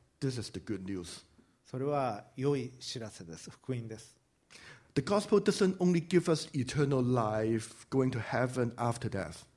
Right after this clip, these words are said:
Speaker 1: Not only that.
Speaker 2: 福音はもちろん私たちに永遠の命を与えてくれるものですし、生涯を終えた後に天国に導いてくれるものですが、それだけではないのです。
Speaker 1: The gospel means that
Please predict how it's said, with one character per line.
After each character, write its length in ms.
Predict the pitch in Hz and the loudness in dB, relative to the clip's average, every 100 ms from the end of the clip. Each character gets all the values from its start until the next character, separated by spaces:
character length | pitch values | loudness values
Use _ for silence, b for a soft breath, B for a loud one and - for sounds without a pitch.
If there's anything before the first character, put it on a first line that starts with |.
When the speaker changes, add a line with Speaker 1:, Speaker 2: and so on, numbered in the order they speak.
| _ | _
Speaker 1:
Not 160 | 139 139 | -2 0
only 260 | 139 120 101 | 2 2 0
that. 220 | 85 - - _ b b b b | -4 -12 -18 _ b b b b
Speaker 2:
福 200 | - - | -14 -4
音 120 | 180 185 | -2 0
は 80 | 165 | -2
も 120 | 160 | -4
ち 120 | 170 | -4
ろ 120 | 170 | -4
ん 60 | 131 | -4
私 340 | 127 156 135 | -4 -4 -4
た 120 | 135 | -6
ち 120 | 117 113 | -8 -10
に 100 | 110 | -6
永 180 | 127 135 | -2 -2
遠 180 | 135 131 | -2 -6
の 120 | 135 | -8
命 400 | 135 123 123 110 | -8 -8 -8 -6
を 200 | 113 110 | -6 -6
与 220 | 113 123 | -6 -6
え 40 | 123 | -4
て 220 | 120 117 | -4 -6
く 180 | - 127 | -6 -6
れ 100 | 117 | -4
る 200 | 123 123 | -6 -8
も 140 | 131 127 | -8 -6
の 140 | 123 | -6
で 100 | 110 | -6
す 120 | 107 - | -8 -6
し、 200 | - 156 | -4 -4
生 220 | - 147 | -2 0
涯 180 | 123 117 | 0 -2
を 60 | |
終 160 | 113 127 | -2 -2
え 20 | |
た 140 | 127 127 | -4 -6
後 280 | 127 127 135 | -6 -8 -10
に 100 | 131 | -8
天 260 | 151 151 | -6 -6
国 120 | 127 117 117 | -6 -8 -8
に 60 | 117 | -10
導 360 | 120 - 160 | -10 -6 -6
い 40 | 151 | -6
て 100 | 110 | -8
く 100 | 113 | -8
れ 100 | 110 | -6
る 80 | |
も 140 | 107 101 | -8 -10
の 100 | 104 | -10
で 100 | 104 | -12
す 120 | - | -10
が、 120 | 127 | -10
そ 200 | 113 - | -8 -4
れ 80 | 165 | -2
だ 100 | 180 | -4
け 140 | 180 | -6
で 80 | 185 | -4
は 100 | 147 | -4
な 200 | 110 127 | -4 -6
い 60 | 120 | -8
の 120 | 90 | -10
で 100 | - | -16
す。 100 | - _ _ - B B | -20 _ _ -20 B B
Speaker 1:
The 80 | 135 | 4
gospel 380 | 202 226 202 185 | 4 4 4 4
means 360 | 185 185 185 - | 6 4 2 2
that 200 | 170 | 0